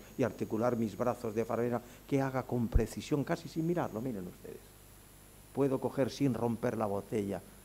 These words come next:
levantarla y poder dejarla sin absolutamente ningún ruido.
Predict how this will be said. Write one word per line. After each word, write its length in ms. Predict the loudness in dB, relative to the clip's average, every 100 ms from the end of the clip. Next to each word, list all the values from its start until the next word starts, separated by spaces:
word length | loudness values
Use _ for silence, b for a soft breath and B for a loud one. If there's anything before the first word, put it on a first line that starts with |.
| -4
levantarla 760 | -2 0 -2 -2 -2 -2 -4 -4
y 80 | -6
poder 320 | -4 -2 -4
dejarla 440 | -6 -6 -6 -4
sin 180 | -6 -8
absolutamente 680 | -10 -10 -10 -8 -6 -6 -8
ningún 260 | -8 -8 -8
ruido. 240 | -6 -8